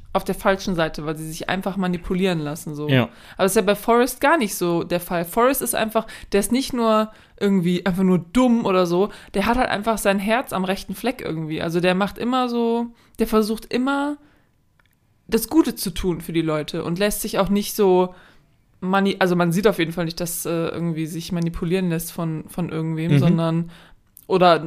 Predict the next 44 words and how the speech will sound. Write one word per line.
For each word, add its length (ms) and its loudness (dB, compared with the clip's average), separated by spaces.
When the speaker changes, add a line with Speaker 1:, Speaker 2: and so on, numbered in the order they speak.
Speaker 1:
er 140 0
macht 220 2
ja 120 6
auch 40 -4
nichts 260 -2
für 80 0
irgendwelche 380 0
Agenda 480 4
oder 180 -2
so, 440 -6
äh, 160 -12
für 120 -14
irgendeine 380 -4
Agenda. 340 2
Er 100 0
macht 220 -2
ja 60 -2
einfach 220 -2
nur 140 -2
Sachen, 360 -2
weil 100 4
er 80 6
denkt, 260 2
das 140 -2
ist 100 -2
das 140 -4
Richtige. 540 -2
Speaker 2:
Ja. 160 2
Speaker 1:
Und 500 0
eigentlich 260 -2
ist 160 -4
es, 400 -8
ja, 200 4
es 120 0
ist 320 -6
wahrscheinlich 440 0
nicht 200 0
so 400 2
normal, 520 6
also 340 2
normale 760 2
Leute 360 4
in 160 4
unserem, 680 2